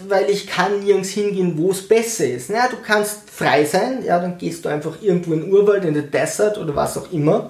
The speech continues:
ja. Dann sagst du ihm, „Okay, dann krieg ich die Annehmlichkeit nicht.“ Das ist ja für viele Leute auch,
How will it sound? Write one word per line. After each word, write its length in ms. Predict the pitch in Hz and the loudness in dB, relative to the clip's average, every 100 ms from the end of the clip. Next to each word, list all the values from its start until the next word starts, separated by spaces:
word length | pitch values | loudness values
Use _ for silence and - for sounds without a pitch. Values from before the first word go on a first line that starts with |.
| - - | -12 -4
ja. 320 | 85 220 226 - - - - | -2 -2 -4 -14 -20 -16 -6
Dann 80 | |
sagst 300 | 147 151 - | 0 0 0
du 40 | 175 | -4
ihm, 140 | 175 | -4
„Okay, 180 | 160 180 | -2 0
dann 140 | 151 | 0
krieg 140 | 156 156 | 0 -4
ich 80 | - | -2
die 100 | 127 | -2
Annehmlichkeit 640 | 143 143 139 131 143 139 | 0 -2 -2 -2 -2 0
nicht.“ 200 | 190 202 - - | -2 -4 -10 -4
Das 220 | - 170 - | -2 -2 -4
ist 180 | 220 185 | -4 2
ja 100 | 190 | 2
für 220 | 175 175 | 2 -6
viele 280 | - 185 175 | -6 -4 2
Leute 380 | 160 156 - - | 4 4 0 -2
auch, 280 | 151 - | -2 -4